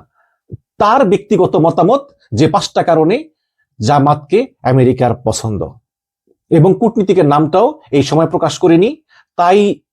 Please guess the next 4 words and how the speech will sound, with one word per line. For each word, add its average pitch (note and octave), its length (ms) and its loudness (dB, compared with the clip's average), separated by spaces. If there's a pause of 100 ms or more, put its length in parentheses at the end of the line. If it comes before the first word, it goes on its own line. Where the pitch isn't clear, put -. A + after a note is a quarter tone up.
(120)
এই G#3 180 4
প্রতিবেদনটি F3 760 0 (560)
একটি F#3 360 0 (420)
পরোক্ষ A3+ 520 -2